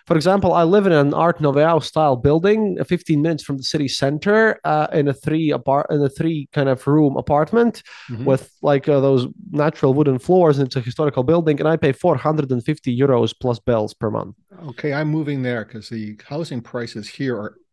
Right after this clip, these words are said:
Speaker 2: insane.
Speaker 1: That's the thing. See, Latvia in general, Latvia itself is, if you imagine this, we're about twice the size of Netherlands.
Speaker 2: Right.
Speaker 1: Just, they, but we, but Netherlands has a population of, like, what, sixteen million? And it's half of Latvia. And Latvia has a population of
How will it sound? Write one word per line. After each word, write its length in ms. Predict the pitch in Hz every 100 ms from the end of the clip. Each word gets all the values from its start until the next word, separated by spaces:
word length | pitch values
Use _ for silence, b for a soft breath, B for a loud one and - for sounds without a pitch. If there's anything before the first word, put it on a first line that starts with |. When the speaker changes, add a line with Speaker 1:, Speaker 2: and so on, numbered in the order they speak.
| _ _
Speaker 2:
insane. 540 | 165 120 - 131 110 98 _ _ _ _ _ -
Speaker 1:
That's 140 | 202
the 80 | 170
thing. 220 | 196 151
See, 180 | - 165
Latvia 500 | 165 302 - 139 107 - _ -
in 80 | 139
general, 320 | 202 139 123
Latvia 400 | 170 - - 139
itself 480 | - 214 202 147 156
is, 260 | 139 120 -
if 140 | -
you 60 | 147
imagine 380 | 165 160 135
this, 120 | 143 147 B -
we're 140 | 208
about 340 | 247 190 135 _ _ -
twice 380 | 175 202 175 -
the 100 | 127
size 320 | - 165 127
of 100 | 120
Netherlands. 640 | 151 120 95 - - - _ _ _ _ _ _ _ _ _ _
Speaker 2:
Right. 320 | 120 143 165 -
Speaker 1:
Just, 100 | - _
they, 240 | - 226 175 _
but 220 | - 180 175
we, 160 | 208
but 220 | 185 180 -
Netherlands 640 | - 220 233 147 135 139 -
has 180 | 147
a 60 | 135
population 560 | 151 147 139 156 - 160
of, 80 | - _ _
like, 280 | - 147 - -
what, 220 | 160 156
sixteen 400 | - 220 - 311
million? 340 | 339 392 302 247
And 500 | 165 _ _ - 160
it's 80 |
half 240 | - 180 131
of 80 | 127
Latvia. 360 | 147 151 131
And 80 | 131
Latvia 220 | 147 190
has 120 | 151
a 80 | 139
population 380 | 143 147 160 147
of 100 | 135